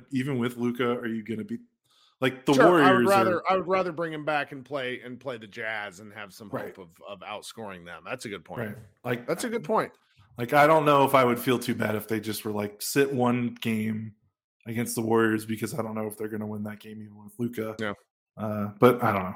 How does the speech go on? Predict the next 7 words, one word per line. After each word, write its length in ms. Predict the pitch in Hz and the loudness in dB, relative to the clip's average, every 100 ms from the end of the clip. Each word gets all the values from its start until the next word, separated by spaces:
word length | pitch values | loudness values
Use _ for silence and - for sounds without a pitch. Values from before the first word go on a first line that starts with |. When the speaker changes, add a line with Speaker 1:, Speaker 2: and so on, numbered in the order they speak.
| - | -2
Speaker 1:
Who 80 | 101 | -2
knows? 400 | 87 90 - - | -2 -6 -12 -8
But 120 | 92 - _ - - - - - - - | -10 -10 _ -20 -20 -20 -20 -18 -18 2
yeah, 200 | 151 147 | 10 12
I 120 | 123 135 | 12 10
mean, 180 | 147 151 | 8 6
if 240 | 120 | 4